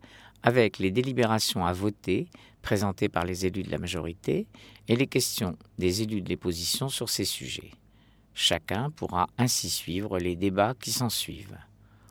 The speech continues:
On découvrira ainsi la précision et la rigueur de ce travail d'élus qui, je l'espère, renforcera la confiance des citoyens. Ensuite, cette retransmission sera un appui réel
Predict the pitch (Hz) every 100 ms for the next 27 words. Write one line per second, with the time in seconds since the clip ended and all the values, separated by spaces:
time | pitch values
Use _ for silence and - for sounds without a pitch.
0 | - - - - 110 95 92 92 92 92
1 | 90 107 104 - 92 - 139 - 123 104
2 | 104 98 90 87 95 98 92 85 - 92
3 | - 90 85 82 78 90 87 120 - -
4 | - - - 127 151 156 110 - 101 101
5 | 113 - _ - 117 - 120 - 110 131
6 | 117 - 101 - 120 117 92 - - -
7 | 87 78 73 - - _ - - - -
8 | - - _ - - - 208 - - -
9 | 151 - 156 151 135 180 - 131 113 113
10 | 117 120 - 110 120 143 101 101 135